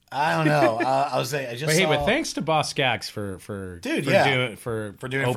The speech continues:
Speaker 2: opening
Speaker 1: as
Speaker 2: it
Speaker 1: long
Speaker 2: up
Speaker 1: as he
Speaker 2: for
Speaker 1: can.
Speaker 2: thirty years,
Speaker 1: Yeah.
Speaker 2: forty years, thirty, yeah.
Speaker 1: Yeah. I do think that, <clears throat> you know, 'cause he basically is like, you know, it was just too much for him to keep going. Uh,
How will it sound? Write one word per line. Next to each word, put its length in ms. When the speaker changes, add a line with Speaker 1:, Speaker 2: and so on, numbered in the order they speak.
Speaker 2:
opening 80
Speaker 1:
as 80
Speaker 2:
it 40
Speaker 1:
long 80
Speaker 2:
up 80
Speaker 1:
as 60
he 80
Speaker 2:
for 120
Speaker 1:
can. 220
Speaker 2:
thirty 320
years, 320
Speaker 1:
Yeah. 100
Speaker 2:
forty 160
years, 220
thirty, 140
yeah. 80
Speaker 1:
Yeah. 260
I 100
do 180
think 420
that, 400
<clears throat> 0
you 280
know, 100
'cause 180
he 160
basically 440
is 100
like, 240
you 60
know, 180
it 20
was 160
just 220
too 120
much 200
for 120
him 260
to 180
keep 260
going. 420
Uh, 400